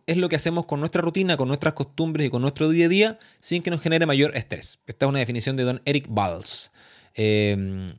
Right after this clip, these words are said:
y, y, y remarca que la zona de confort tiene una estrecha relación con el miedo. O sea, s-, salir de la zona de confort genera miedo. Por lo tanto, cuando yo estoy en mi zona de confort, no me siento con miedo, me siento súper seguro.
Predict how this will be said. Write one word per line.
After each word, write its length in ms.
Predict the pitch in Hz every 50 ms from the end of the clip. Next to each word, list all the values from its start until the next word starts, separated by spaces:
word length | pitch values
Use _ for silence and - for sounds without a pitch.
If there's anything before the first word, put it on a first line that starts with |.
| - -
y, 80 | 127 110
y, 220 | - 127 117 -
y 160 | - 123 123 120
remarca 440 | 127 135 147 170 175 - - 175
que 200 | 156 160 160 -
la 100 | 139 143
zona 160 | - 160 156 160
de 80 | 160
confort 480 | 151 156 143 139 165 180 175 - _ _ _
tiene 160 | - 151 156
una 100 | 151 147
estrecha 380 | 139 - - 165 175 - - 185
relación 340 | 180 175 170 - 180 180 175
con 140 | 175 165
el 100 | 160 151
miedo. 400 | 143 139 127 107 92 85 80 85 _ _ _ _ _
O 40 | -
sea, 80 | - 110
s-, 120 | - - -
salir 420 | - - 120 120 135 156 175 180
de 80 | 180 180
la 80 | 175
zona 160 | - 170 165 165
de 60 | 160
confort 360 | 160 151 - 175 175 175 - _ _ _ _ _ _ _ -
genera 460 | - - - 147 143 143 139 127 113
miedo. 340 | 101 90 85 82 78 82 _ _ _ _ _ _ _ - -
Por 100 | 113 113
lo 80 | 113
tanto, 200 | 123 131 131 151
cuando 180 | 135 127 113 110
yo 80 | 120
estoy 320 | 123 - _ - 120 123 131
en 60 | 135
mi 60 | 139
zona 180 | 131 147 151 151
de 60 | 151
confort, 380 | 160 160 160 175 190 196 - _ _ _ _ -
no 200 | 180 185 170 139
me 120 | 127 117
siento 260 | 107 110 92 90 135 143
con 160 | 180 208 247
miedo, 220 | 294 302 214 139
me 80 | 127 120
siento 320 | 135 139 139 165 170 - - - _
súper 300 | - - - 165 156 165
seguro. 460 | - - 165 170 170 127 98 82 -